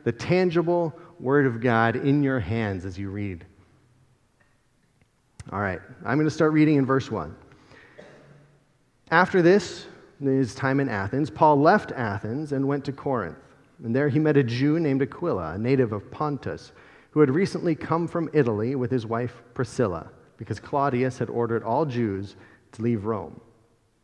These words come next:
Paul went to see them, and because he was a tent maker as they were, he stayed and worked with them. Every Sabbath, he reasoned in the synagogue, trying to persuade Jews and Greeks.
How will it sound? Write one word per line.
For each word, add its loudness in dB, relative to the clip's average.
Paul 2
went 2
to 0
see -2
them, 0
and 0
because 2
he 0
was 2
a 2
tent -2
maker -2
as -2
they 2
were, -2
he -2
stayed -2
and -4
worked -8
with -12
them. -14
Every 0
Sabbath, -2
he -2
reasoned 0
in 0
the -2
synagogue, -4
trying -2
to -10
persuade -2
Jews -2
and -4
Greeks. -10